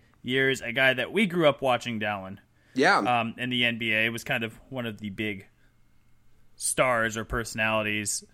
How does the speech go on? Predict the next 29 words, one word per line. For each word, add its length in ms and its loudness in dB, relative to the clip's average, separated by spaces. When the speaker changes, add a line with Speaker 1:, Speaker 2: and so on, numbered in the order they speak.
Speaker 1:
um, 400 -8
in 340 -8
the 300 -12
two 180 -6
thousands 500 -2
N 160 -12
B 180 -12
A. 200 -12
But 100 0
finally 240 10
retired 380 10
after 180 4
seventeen 520 0
years. 480 4
Um, 460 6
he 220 4
is 60 8
actually 300 8
going 380 0
back. 460 8
He's 140 6
not 180 10
leaving 240 4
basketball 540 10
for 160 0
good. 400 6
He 260 10
is 200 8
going 420 6